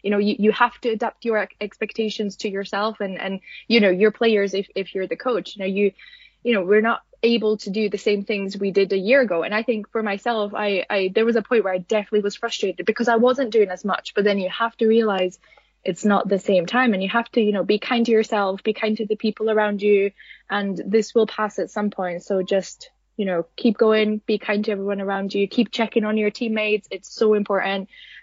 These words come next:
Um, I've said this in the development page as well. It's so important you check in with your teammates, make sure,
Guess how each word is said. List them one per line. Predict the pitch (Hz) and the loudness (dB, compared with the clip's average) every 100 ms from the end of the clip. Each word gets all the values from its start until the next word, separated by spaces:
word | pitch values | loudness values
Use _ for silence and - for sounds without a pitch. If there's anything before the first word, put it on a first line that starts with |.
| - | -4
Um, | 196 190 190 - | 0 0 0 0
I've | 208 196 | -2 0
said | - 208 | -2 0
this | 208 196 - - | -2 -2 -6 -4
in | 208 | 0
the | 208 | -2
development | 196 - 208 202 202 202 202 | -4 -4 -2 0 0 -2 -2
page | 196 190 | 0 0
as | 190 - | 0 0
well. | 190 185 185 | 0 0 -2
It's | - 190 - | -2 -6 -2
so | 226 208 | 2 2
important | 202 202 190 190 185 - 190 | 2 -2 -2 -2 -6 -6 -2
you | 190 180 | -2 -2
check | - 196 - | -2 -2 0
in | 190 185 180 - | -2 -4 -8 -4
with | 190 196 | 0 2
your | 190 | 2
teammates, | 196 180 180 175 - | 0 0 -2 -2 0
make | 190 - | -2 0
sure, | - 185 180 | 0 4 4